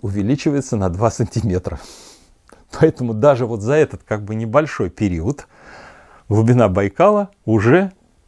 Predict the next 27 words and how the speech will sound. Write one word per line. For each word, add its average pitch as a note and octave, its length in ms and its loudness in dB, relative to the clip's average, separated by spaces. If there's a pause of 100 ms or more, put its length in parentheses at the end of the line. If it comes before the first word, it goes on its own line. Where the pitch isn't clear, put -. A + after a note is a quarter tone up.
изменилась. G#2+ 760 -2 (600)
То G#2+ 40 -2
есть F#2+ 120 -4
прошло, A#2 380 -2
скажем, F2+ 440 -4 (200)
у G#2+ 40 -4
нас E2+ 200 -4
там C#2 180 -12 (480)
сорок A2+ 380 2
лет, G#3+ 340 4
значит, C3 460 -4
уже B2 260 2
почти - 500 -4 (220)
на G2+ 140 -2
метр D3 360 0 (120)
глубина A2 580 0
может A2+ 320 -2
измениться, G#2 460 -2
потому G#2 240 0
что - 220 -8 (440)
два C3 180 0
сантиметра — D#3 560 -4
это A#2 140 -4
плюс-минус, A2+ 760 -2 (360)
тем B2+ 240 0
более, D#3+ 300 4
что G#2+ 300 -4